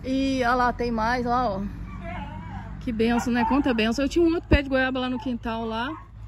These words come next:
Eu lembro que os cavalos entraram e comeram. De-, desse tamanho, o, o cavalo não estraga, né? Então, eu, eu, eu sempre tô catando aí na estrada aí algum, alguma, algum pezinho, mas capaz de nós ter muda aqui no chão.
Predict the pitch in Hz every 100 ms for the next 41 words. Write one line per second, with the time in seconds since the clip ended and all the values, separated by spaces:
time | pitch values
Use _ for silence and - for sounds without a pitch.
0 | - - - - - - - 214 226 247
1 | 233 254 214 247 226 240 247 247 240 247
2 | 277 285 359 359 - - - - 214 -
3 | 240 427 - 330 277 285 311 269 269 262
4 | 269 262 247 254 262 311 - 196 180 180
5 | 208 247 - - - - - - - -
6 | 208 226 262 254 226 202 233 208 190 -
7 | 370 - - 359 349 262 254 240 220 -
8 | 214 220 208 208 208 202 196 196 202 196
9 | 175 170 - - - - - - - -
10 | - - - - - - 208 233 196 208
11 | 294 381 370 392 381 349 370 339 339 339
12 | 330 330 - 233